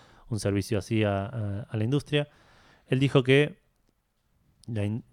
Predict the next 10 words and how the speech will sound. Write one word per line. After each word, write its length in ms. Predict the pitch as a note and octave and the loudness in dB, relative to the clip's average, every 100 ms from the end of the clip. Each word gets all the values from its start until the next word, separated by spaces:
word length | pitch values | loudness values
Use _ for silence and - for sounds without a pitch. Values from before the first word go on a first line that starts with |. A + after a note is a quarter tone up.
| _ _ _ _ _ _ | _ _ _ _ _ _
toda 180 | D3+ C#3+ | 4 6
la 80 | A#2 | 4
industria 300 | A#2+ - A#2 | 0 0 -2
de 20 | |
entretenimiento 540 | G#2+ G#2 G2+ A2 A2+ | 0 -2 0 0 -2
se 100 | G#2 | -4
vio 160 | G#2 G2+ | -2 -2
muy 320 | G2+ G#2+ G#2 | 0 0 0
afectada 560 | F#2 - - - G#2+ G2+ | -2 -8 -6 0 2 2
por, 300 | G2+ G2+ | 0 -2